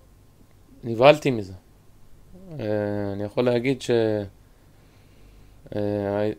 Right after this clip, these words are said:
הייתי באיזשהו מסלול, אה, ל-, להיות באיזשהו, אה, מערכת ש-, אה, לעבוד ולהיות שם, אה,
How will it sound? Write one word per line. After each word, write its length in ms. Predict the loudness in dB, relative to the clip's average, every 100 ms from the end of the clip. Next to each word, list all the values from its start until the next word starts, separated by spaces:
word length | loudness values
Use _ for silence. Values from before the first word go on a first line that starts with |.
| -10 -16
הייתי 300 | -4 -4 0
באיזשהו 500 | 2 4 2 0 -2
מסלול, 760 | 0 -4 0 2 4 2 0 0
אה, 500 | 2 0 0 -2 -4 -8 -20 -20 -20 -20 -20 -20 -20 -20 -20 -20 -16
ל-, 600 | -8 -4 -2 -4 -8 -4
להיות 320 | 0 0 2
באיזשהו, 720 | 4 4 2 2 4 4 4
אה, 40 | 4 4 2 2 0 -2 -4 -8 _ -20 -20 -20 -20 -14
מערכת 760 | -4 0 4 4 4 4 4 2
ש-, 100 | 0 0 2 0 -2 -4 -10 -20 -20 -20 -20 -20 _ -20 -18 -10
אה, 60 | -8 -6 -8 -8 -10 -12 -14 -20 -20 -20 -20 -20 -20 -20 -20 -20 -20 -20 -20 -12
לעבוד 840 | -8 -6 -2 2 4 6 6 2 -2
ולהיות 800 | -2 -2 -2 -4 -6 -4 -4 -4
שם, 220 | -6 -2
אה, 800 | 0 0 0 -2 -2 -4 -6